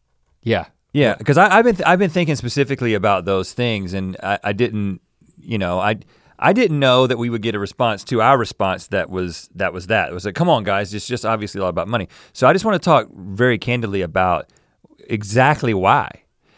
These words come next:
Speaker 2: uh, we're, we're, we're, we're doing this, and then, and then, like, what it has been like to, um,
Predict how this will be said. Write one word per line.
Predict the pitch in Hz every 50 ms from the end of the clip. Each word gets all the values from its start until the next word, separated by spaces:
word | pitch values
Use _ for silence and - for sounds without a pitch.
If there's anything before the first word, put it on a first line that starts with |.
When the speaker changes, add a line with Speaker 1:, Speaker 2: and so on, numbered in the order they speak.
| _ _ _ - -
Speaker 2:
uh, | 98 98 98 95 92 87
we're, | 101 107 101 -
we're, | 92 98 104 101 95
we're, | - 98 101
we're | - 95 104 101
doing | 92 110 117 120 117 110
this, | 104 104 -
and | 127 120 127
then, | 160 170 160 - -
and | 139 135 139
then, | 156 147 143
like, | 135 120 98
what | 101 107 123 139 143
it | 120 120
has | 127 127 104 95
been | 98 - 117 117 110 104
like | 101 101 101 95 92 - _ -
to, | - - 107 104 98 95 92 87 82 - _ _ _ _ _ _ _ _ _ _ -
um, | 85 87 87 85 85 82 80 78 78